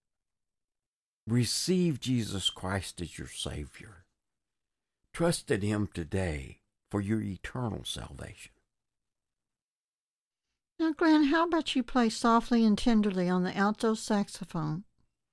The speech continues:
Speaker 1: Sing this precious song with me, if just in your heart.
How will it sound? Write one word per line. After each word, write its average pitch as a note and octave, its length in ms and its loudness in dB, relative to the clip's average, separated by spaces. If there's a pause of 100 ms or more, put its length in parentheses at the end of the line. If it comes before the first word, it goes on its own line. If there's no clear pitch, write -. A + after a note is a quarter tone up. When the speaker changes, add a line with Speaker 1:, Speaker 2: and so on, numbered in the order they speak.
(1300)
Speaker 1:
Sing G#3+ 360 8
this A#2 140 2
precious A2+ 440 0
song F2+ 300 0
with D2+ 220 -8
me, F#2+ 220 -2
if G#2 140 -4
just A#2 260 0
in A2 140 4
your G2 140 2
heart. D#2 440 -4